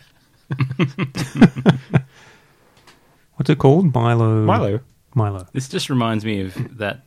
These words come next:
Speaker 3: uh, part in the I T crowd where she asks him what he was having and he said, "Smarties cereal."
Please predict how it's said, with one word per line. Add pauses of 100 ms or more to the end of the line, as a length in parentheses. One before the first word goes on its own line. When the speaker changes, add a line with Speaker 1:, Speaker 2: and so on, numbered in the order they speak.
(100)
Speaker 3:
uh,
part
in
the
I
T
crowd (480)
where
she
asks
him (540)
what
he
was
having
and
he
said,
"Smarties
cereal."